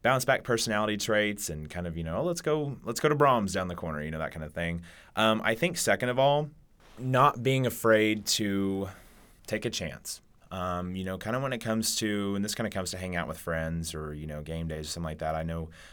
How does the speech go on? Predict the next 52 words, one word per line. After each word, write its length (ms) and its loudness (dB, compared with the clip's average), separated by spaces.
a 60 -10
few 240 -4
of 80 -2
my 120 0
high 140 -2
school 220 -6
friends 280 -6
are 80 -4
like, 140 -6
"I 120 -2
don't 120 -2
wanna 140 -2
go 100 -2
watch 220 0
football. 360 0
I 80 0
don't 140 -2
like 220 -4
football." 500 -2
I'm 280 4
personally, 440 0
I, 200 4
I, 180 0
I 120 0
do 160 -2
enjoy 320 2
college 320 0
football, 420 -2
but 100 -4
at 60 -2
the 80 -4
same 240 0
time, 340 0
I'm 140 -2
also 180 -2
there 180 0
for 120 -6
my 120 -2
friends. 420 -2
I'm 80 -8
there 120 -4
for 100 -8
the 100 0
atmosphere, 640 -2
you 100 -6
know, 140 -6
just 220 -6
Boone 160 -2
Pickens 340 -4
going 200 -4
absolutely 480 -4
insane. 640 -2